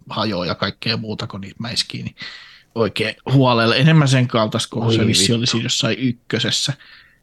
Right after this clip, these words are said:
Speaker 1: Kun se kakkonen oli vähän jotenkin nöösimpi, vähän semmonen nössömpi. Mut nyt
Speaker 2: Joo.
Speaker 1: se on verta ja hurmetta. Ja sit siellä on menossa nyt vielä joku viral rush mode, että siellä on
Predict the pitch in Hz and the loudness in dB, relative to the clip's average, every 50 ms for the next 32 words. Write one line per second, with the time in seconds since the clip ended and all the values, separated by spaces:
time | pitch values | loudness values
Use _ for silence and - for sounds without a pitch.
0 | _ _ _ _ _ _ _ _ _ _ - 123 120 117 123 120 - - - 123 | _ _ _ _ _ _ _ _ _ _ -2 -2 0 0 0 -2 -2 0 -2 0
1 | 113 104 107 110 113 127 123 120 110 104 104 101 - 107 90 - 113 117 117 131 | 2 2 2 2 2 2 4 4 4 2 2 0 -2 -4 -6 -4 -2 2 4 4
2 | 123 117 107 107 - - 110 98 113 - - - - - - _ - 139 127 120 | 6 6 4 4 2 2 0 -2 -2 -2 -6 -8 -8 -10 -18 _ 2 2 4 4
3 | 117 110 107 101 101 95 101 110 113 - - - - - - 71 - - - - | 4 4 2 2 2 2 2 2 2 2 0 -2 -2 -4 -6 -6 -8 -10 -10 -14
4 | - _ _ _ _ _ _ _ _ _ _ - 113 120 131 127 127 - 123 104 | -14 _ _ _ _ _ _ _ _ _ _ -2 0 2 2 4 4 2 2 2
5 | 101 78 - - _ _ _ _ _ 120 131 135 123 113 107 - 104 110 104 98 | 0 -2 -6 -12 _ _ _ _ _ 4 4 4 4 2 0 0 0 0 2 0
6 | - - 135 131 135 - 113 104 120 - _ - - 127 - - 135 - - 135 | 2 2 2 2 4 2 0 -2 -2 -4 _ -4 -4 -2 -2 -6 -6 -2 0 2
7 | 127 123 127 127 - - 143 135 135 131 - - 131 120 120 113 - - 127 117 | 2 2 2 0 0 2 2 4 4 2 2 2 2 2 0 -2 -2 -2 0 0
8 | 120 117 107 110 113 - 113 - - - _ - - _ _ _ _ _ _ _ | 2 0 -2 -4 -4 -6 -8 -10 -10 -16 _ -20 -20 _ _ _ _ _ _ _
9 | _ _ _ _ _ _ _ _ - 135 135 127 127 127 127 123 123 123 120 127 | _ _ _ _ _ _ _ _ 0 2 4 4 4 4 4 4 4 2 2 4
10 | 123 131 127 127 - - - 131 117 110 110 110 113 110 107 107 - - 117 107 | 4 4 4 4 4 4 6 6 6 6 4 0 -2 -4 -6 -6 -6 -4 -4 -2
11 | 110 110 107 - | -2 -4 -6 -8